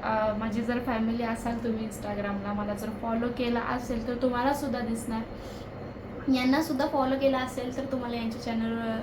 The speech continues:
म्हणजे यांच्या जे Instagram-चं चॅनल आहे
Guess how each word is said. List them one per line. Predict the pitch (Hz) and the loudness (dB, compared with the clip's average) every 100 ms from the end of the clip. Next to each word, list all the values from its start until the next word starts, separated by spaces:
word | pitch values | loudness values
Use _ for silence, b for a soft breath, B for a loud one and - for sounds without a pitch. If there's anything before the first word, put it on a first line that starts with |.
| - | -4
म्हणजे | 226 226 | -4 -2
यांच्या | 226 226 226 240 226 | -2 0 -2 -2 -4
जे | 220 247 | -2 -2
Instagram-चं | 240 226 247 233 226 226 | -2 -2 -2 -2 -2 -2
चॅनल | 233 226 220 220 | -4 -4 -4 -4
आहे | 214 | -6